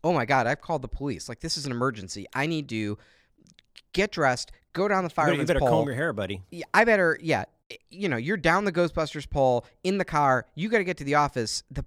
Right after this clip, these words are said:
Speaker 1: it's an emergency. You need to be there to meet the police. So you, I'm running, my heart's beating. I'm, like, throwing on a hoodie as I, like, s-, start my car, and I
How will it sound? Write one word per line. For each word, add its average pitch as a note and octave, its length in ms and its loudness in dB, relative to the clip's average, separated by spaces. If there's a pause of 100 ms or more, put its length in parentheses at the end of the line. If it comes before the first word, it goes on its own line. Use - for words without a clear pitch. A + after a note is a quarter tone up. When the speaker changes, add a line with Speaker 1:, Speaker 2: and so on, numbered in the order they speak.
Speaker 1:
it's D#3+ 140 -2
an F#3 60 0
emergency. C#3 580 0
You G#2+ 100 -4
need F3+ 120 -4
to C#3+ 80 -4
be D3 200 -4
there D3 140 -2
to C3 80 -4
meet B2 140 -6
the A2 80 -14
police. G2 300 -8
So - 100 -6
you, C#3 360 -8
I'm D#3 220 -2
running, D3 340 -2
my A#2+ 120 -6
heart's B2 300 -4
beating. B2+ 360 -8
I'm, A#2 80 -8
like, A2 140 -8 (680)
throwing D#3+ 300 -2
on D3 100 -4
a A#2+ 100 -4 (160)
hoodie D#3 380 -2
as C3+ 100 -4
I, B2 140 -2
like, A#2+ 160 -4 (300)
s-, - 80 -20 (120)
start D#3+ 220 -4
my C#3 120 -4
car, C3 360 0
and B2 80 -6
I A2 80 -8